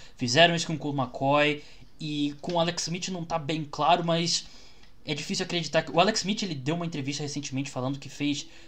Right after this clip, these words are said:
acho que dez cirurgias na perna, um negócio absurdo desse, e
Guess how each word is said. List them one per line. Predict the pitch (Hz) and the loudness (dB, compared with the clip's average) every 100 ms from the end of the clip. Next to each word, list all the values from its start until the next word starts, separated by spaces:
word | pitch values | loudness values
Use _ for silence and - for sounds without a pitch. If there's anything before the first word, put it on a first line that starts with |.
| - | -10
acho | - | -6
que | 160 | -4
dez | 127 127 180 180 | 0 6 8 6
cirurgias | 180 143 120 131 147 | 0 0 0 0 0
na | 127 | -2
perna, | - 120 131 143 120 | -4 -2 2 2 2
um | 113 110 | -6 -10
negócio | 117 131 131 139 139 - | -4 -4 -4 -8 -12 -6
absurdo | - 135 139 156 147 | -4 -2 -2 -4 -4
desse, | 139 123 143 143 160 - - - - - | -2 0 0 0 -4 -4 -12 -16 -16 -14
e | - 160 156 151 147 143 135 | -6 -2 0 2 6 6 6